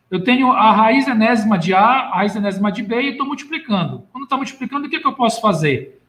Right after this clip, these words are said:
Veja, eu tenho o mesmo índice N. Nesse caso, o que que eu posso? Posso multiplicar os dois, levar pra dentro da raiz os dois, multiplicar eles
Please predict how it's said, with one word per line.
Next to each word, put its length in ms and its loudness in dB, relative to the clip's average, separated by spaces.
Veja, 540 2
eu 80 -8
tenho 280 2
o 40 4
mesmo 460 0
índice 680 -2
N. 440 0
Nesse 360 -4
caso, 260 2
o 40 -4
que 100 -6
que 80 -8
eu 60 -4
posso? 460 -4
Posso 300 -2
multiplicar 580 0
os 100 2
dois, 500 2
levar 200 2
pra 140 2
dentro 240 0
da 80 4
raiz 240 4
os 80 2
dois, 240 2
multiplicar 600 0
eles 400 -4